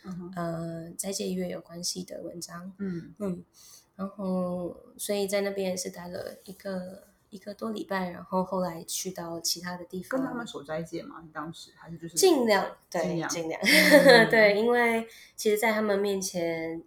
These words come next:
Speaker 2: 呃，喝水啊，或是吃东西其实都不太好。
Speaker 1: 嗯。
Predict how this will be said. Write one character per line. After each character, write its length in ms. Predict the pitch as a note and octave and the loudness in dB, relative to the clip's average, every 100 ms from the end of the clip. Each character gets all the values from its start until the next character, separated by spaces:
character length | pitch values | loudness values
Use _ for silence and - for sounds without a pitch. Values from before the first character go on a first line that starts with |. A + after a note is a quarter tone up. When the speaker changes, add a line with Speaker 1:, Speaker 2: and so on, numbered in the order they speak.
| _ | _
Speaker 2:
呃， 320 | E3+ E3+ D#3+ | -6 -4 -4
喝 240 | - - F#3+ | -6 -4 -4
水 180 | F#3+ | -2
啊， 140 | F#3 - | -4 -4
或 140 | F#3 | -8
是 100 | F#3 | -6
吃 140 | F#3 F#3 | -4 -4
东 120 | F3+ | -6
西 120 | F3+ | -6
其 160 | - E3 | -8 -6
实 40 | |
都 80 | F3+ | -8
不 120 | F3+ | -10
太 240 | - - E3 | -14 -12 -12
好。 240 | - - F#3+ | -12 -12 -6
Speaker 1:
嗯。 340 | F#3 E3 C#3+ | -6 -6 -10